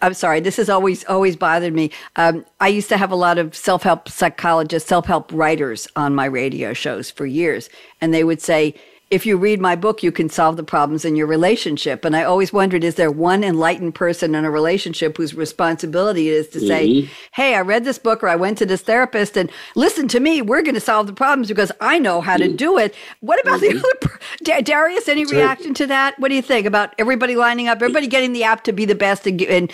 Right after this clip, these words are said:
Speaker 1: solve the competition for that one best job? Who gets it if everybody knows about it?
Speaker 2: See, the beautiful part about it is there's never going to be a situation like that because you have the have, the have-nots, and those that want not.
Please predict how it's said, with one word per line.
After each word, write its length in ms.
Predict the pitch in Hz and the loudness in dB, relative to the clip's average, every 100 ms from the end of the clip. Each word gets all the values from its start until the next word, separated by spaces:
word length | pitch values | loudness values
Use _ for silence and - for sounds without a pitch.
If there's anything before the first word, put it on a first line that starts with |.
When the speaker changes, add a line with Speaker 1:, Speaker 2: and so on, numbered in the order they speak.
| - - | -10 -4
Speaker 1:
solve 300 | 233 214 220 | 0 0 0
the 60 | |
competition 640 | 226 220 202 196 208 214 185 | 0 0 0 0 2 0 0
for 160 | 208 | 0
that 200 | 196 202 165 | 0 0 0
one 320 | 202 202 185 _ - | 0 2 0 _ -6
best 280 | - - - | -4 -2 0
job? 260 | 185 160 | 2 2
Who 140 | 302 269 | 0 2
gets 260 | 320 - | 0 0
it 80 | 196 | -2
if 140 | 170 | 0
everybody 420 | 185 196 202 202 202 | 0 0 0 0 2
knows 280 | 208 220 | 2 0
about 260 | 190 151 139 | 0 -2 -4
it? 100 | - _ _ _ | -6 _ _ _
Speaker 2:
See, 240 | - 143 123 | -2 2 2
the 100 | 110 | 4
beautiful 380 | 151 196 - | 4 4 0
part 220 | 135 123 113 | 0 2 2
about 300 | 110 107 95 | 4 2 4
it 60 | |
is 340 | 92 90 90 - | 2 2 0 0
there's 220 | 98 98 | 0 2
never 340 | 110 147 156 | 2 2 2
going 260 | 139 127 120 | 2 2 2
to 80 | 110 | 0
be 440 | 98 98 87 82 - | 0 -2 -2 -6 -6
a 40 | - | -2
situation 640 | 107 - 185 92 - - | -2 0 2 2 2 0
like 220 | 180 - - | 0 -2 -8
that 160 | - - _ _ _ _ - | -12 -12 _ _ _ _ -6
because 340 | 98 92 92 92 | -2 2 2 2
you 140 | 98 | 2
have 100 | 85 | 2
the 100 | 87 | 0
have, 400 | 123 120 127 113 | 0 2 2 0
the 80 | 113 | 0
have-nots, 600 | 117 117 107 98 98 - | 0 0 2 2 0 0
and 180 | 98 98 | 0 4
those 220 | 107 104 | 2 2
that 100 | 95 | 2
want 280 | 107 - 85 | 2 0 0
not. 220 | 85 | -4